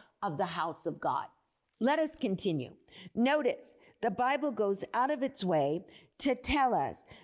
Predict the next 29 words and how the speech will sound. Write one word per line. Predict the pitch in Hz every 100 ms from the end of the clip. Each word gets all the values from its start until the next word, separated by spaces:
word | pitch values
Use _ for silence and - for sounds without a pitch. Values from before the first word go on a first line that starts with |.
| -
that | 247 247 -
Esther | 294 320 - 233 208 -
also, | 240 339 381 - 165 123 143 - _ _ _ _ _ _ _ - - 214 180 -
beloved | 208 202 190 180 -
saints, | - 151 160 202 - - -
the | 240
Bible | 208 208 208 262
says | - 190 175 240 254 - -
she | - -
was | 247 254
in | 277 269
the |
royal | 247 226 277 339 349
house | 220 175 185 - - _ _
over | 269 294 311 -
against | 302 220 196 196 190 -
the |
gate | 196 190 294 359
of | 226 175
the | 165
house. | 190 - - - _ _ -
What | 254
does | 285 196
this | 240 370 -
mean? | 202 170 - _ _ - - _
In | 254
the | 240
royal | 190 175 185
house | 202 190 214 214